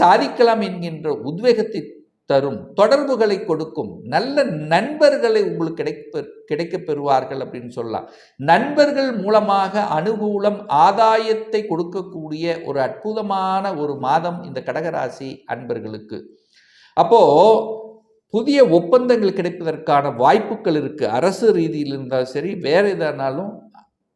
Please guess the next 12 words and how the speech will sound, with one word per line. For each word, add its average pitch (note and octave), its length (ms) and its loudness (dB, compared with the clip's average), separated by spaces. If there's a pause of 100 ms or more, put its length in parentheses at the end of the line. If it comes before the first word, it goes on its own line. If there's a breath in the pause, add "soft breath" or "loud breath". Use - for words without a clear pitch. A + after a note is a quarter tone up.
(100)
நண்பர்களால, D#3 1080 -2 (720)
அரசாங்கத்தினால E3+ 1200 2 (280)
அனுகூல G3 520 0
வாய்ப்புகள், C#3 680 -2 (320)
தொடர்புகளால E3 840 2 (140)
கிடைக்கக்கூடிய C3+ 680 -10 (160)
அமைப்பு C#3 480 -12 (160)
இருக்கிறது. A2+ 540 -10 (760)
சகோதர C#4 640 2 (220)
சகோதரிகள் A3 640 2 (140)
மூலமாக E3 540 -2 (180)
நன்மைகள் G#3+ 520 -4